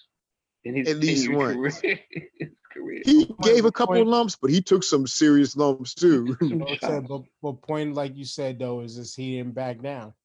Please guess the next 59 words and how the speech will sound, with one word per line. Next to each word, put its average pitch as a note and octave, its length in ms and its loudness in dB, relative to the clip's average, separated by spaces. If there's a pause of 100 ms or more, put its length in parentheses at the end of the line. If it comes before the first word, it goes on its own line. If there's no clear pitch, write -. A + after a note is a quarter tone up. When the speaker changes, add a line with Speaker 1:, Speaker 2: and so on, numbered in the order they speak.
(680)
Speaker 1:
He D#3 80 0
didn't E3 120 2
Speaker 3:
He - 20 -4
Speaker 1:
back D#3 180 0
down E3 160 0
because C#3+ 340 -2
he C#3 80 0
Speaker 3:
he C#3+ 40 -8
Speaker 1:
clobbered E3 500 2
you C#3 120 -4
Speaker 3:
got D3+ 360 0
his D3 80 -4
Speaker 1:
first, C#3+ 80 -12
Speaker 3:
ass D3+ 160 0
Speaker 1:
then D#3+ 160 4
you C#3 100 -2
get, B2+ 260 -6
then D3 100 0
he D3 80 0
got C#3 220 -4
punched C3+ 280 -6
in B2 60 -4
the A#2 80 -6
face. - 340 -6 (560)
Speaker 3:
Yeah, D#3+ 240 -8
if A#2 60 -10
he B2+ 120 -10
got D3+ 100 2
Speaker 2:
Yeah. D3 140 4 (100)
Speaker 3:
his D#3+ 80 2
ass D3 260 -4
kicked, D3+ 200 -8
he D3 60 -8
got D3 220 -2
his C#3 120 -6
ass D#3 340 -2
kicked, C3+ 180 -4
but B2+ 120 -8
he C3 100 -12
was C3+ 240 -8
gonna C3+ 180 -6
let C3+ 260 -8
you C3 60 -10
know C3+ 240 -6
that B2+ 100 -4
he C3 120 -6
was A#2+ 160 -8
there C3+ 260 -4
though. A#2 240 -14
So, A#2+ 340 -16 (840)
you A2+ 100 -20
know, A2+ 160 -16 (180)
it - 120 -8
Speaker 2:
Yeah, A2 60 0
Speaker 3:
is B2+ 140 2
Speaker 2:
he C#3+ 60 2
Speaker 3:
what D3+ 100 2
it E3 60 8
is. C3+ 280 4